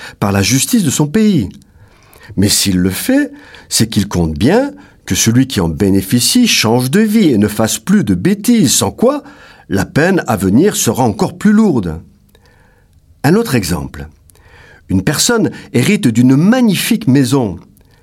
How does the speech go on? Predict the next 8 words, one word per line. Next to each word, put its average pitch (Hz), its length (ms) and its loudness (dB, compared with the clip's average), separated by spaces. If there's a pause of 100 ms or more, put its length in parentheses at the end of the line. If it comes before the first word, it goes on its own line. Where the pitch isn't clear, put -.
(340)
Il 95 160 0
n'a 95 240 -2
aucun 113 420 0
mérite 269 460 2
dans 92 180 0
cette - 300 -4
acquisition. 104 720 -2 (640)
Cependant, 240 640 0